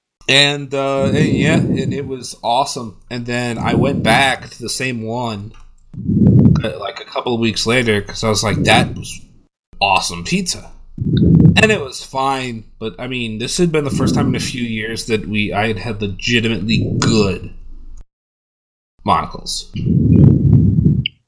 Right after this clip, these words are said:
Just saying. Uh, you have a note on Jonathan Moxley from A E W.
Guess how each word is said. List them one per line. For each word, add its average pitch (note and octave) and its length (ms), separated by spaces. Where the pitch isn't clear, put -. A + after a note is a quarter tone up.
Just C#3+ 180
saying. - 180
Uh, B2+ 720
you D#3 100
have F#3 100
a F#3 40
note G3 200
on D#3+ 280
Jonathan F#3 360
Moxley F#3+ 480
from - 300
A A2+ 40
E A2 180
W. G2 320